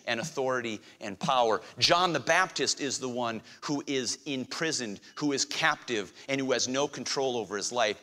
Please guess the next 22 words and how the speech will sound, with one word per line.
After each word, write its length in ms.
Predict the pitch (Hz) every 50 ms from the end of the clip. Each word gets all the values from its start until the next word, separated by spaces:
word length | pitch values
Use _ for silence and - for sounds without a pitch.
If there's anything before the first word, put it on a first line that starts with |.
| - - -
And 140 | 147 139 139
yet, 100 | 139 135
who's 300 | - - 185 185 - -
the 100 | - 127
slave? 640 | - - 165 175 165 151 131 104 90 78 - - - _ _ _ _ _ _ _ _ _ _ _ _ _ _ _ _ _ _ _ _ _ _ _ _ _ _ _ _ _ _ _ _ _ _ _ _ -
John's 300 | 113 101 117 160 175 180
not 180 | 135 107 -
the 60 | 90
slave. 520 | - - - 92 85 85 92 123 131 - - _ _ _ _ _ _ _ _ _ _ _ _ _ _ _ _ _ _ -
John 320 | 120 - 156 147 160 190 208
had 180 | 202 190 151 -
complete 600 | - 160 135 - - - 151 175 185 202 - _ _ _ -
courage 580 | - - 170 160 156 135 120 123 120 - - -
and 200 | 135 120 120 117
liberty 360 | 120 143 143 139 127 113 110
to 80 | 95 104
say 220 | - - 131 123
whatever 380 | 117 110 113 113 131 160 190 185
needed 300 | 175 160 156 131 120 104
to 60 | 104
be 100 | 95 95
said. 320 | - - - 92 82 78